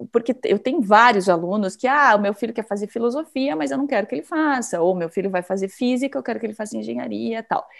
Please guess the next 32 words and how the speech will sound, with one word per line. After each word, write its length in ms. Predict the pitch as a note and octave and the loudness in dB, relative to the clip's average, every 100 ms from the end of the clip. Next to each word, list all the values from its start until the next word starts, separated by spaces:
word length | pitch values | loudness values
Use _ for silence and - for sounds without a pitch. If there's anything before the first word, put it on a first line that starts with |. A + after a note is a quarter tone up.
| - - | -20 -2
E 60 | C#4 | 4
aí 160 | F4 | 6
os 140 | A4 - | 4 2
pais, 380 | C4+ B3+ B3+ G#3 | 2 4 4 0
Vicente, 440 | G#3 F#3+ E3+ - | -4 -4 -6 -2
chegam 280 | A#3 A3+ B3 | 0 0 0
pra 160 | A#3+ | -2
mim 160 | G#3+ A#3+ | -2 -2
e 40 | |
falam 220 | A#3+ A#3 A#3 | -2 -2 -4
assim, 180 | A3+ | -4
professora, 640 | F#3 G3 - A3+ F#3 - - _ _ _ _ - - | -6 -8 -6 0 2 2 -2 _ _ _ _ -20 -8
eu 80 | D#4 | -4
não 100 | F4 | -2
tenho 180 | E4+ E4 | -2 -2
condição 560 | B3+ A3 - D#3+ C3+ - _ _ | -4 -6 -4 -2 -4 -6 _ _
de 140 | F3+ F#3+ | -8 -6
que 100 | G3+ | -4
meu 140 | G3+ | -4
filho 220 | G3 G3 | -4 -8
faça 260 | G3 F#3+ F#3+ | -4 -6 -4
o 40 | |
que 60 | - | -2
ele 140 | A3+ | 0
ama. 260 | B3+ G#3+ G3 F#3+ | 0 0 -4 -8
Eu 100 | A3 | -6
não 100 | B3 | -6
tenho 240 | F4 E4 F#4+ | -6 -8 -8
essa 160 | - | -8
condição. 380 | - - - - | -10 -14 -10 -6
Eu 80 | F#3 | -6
preciso 540 | B3 A#3+ G#3+ G#3+ C#4 | -4 -6 -2 -2 -4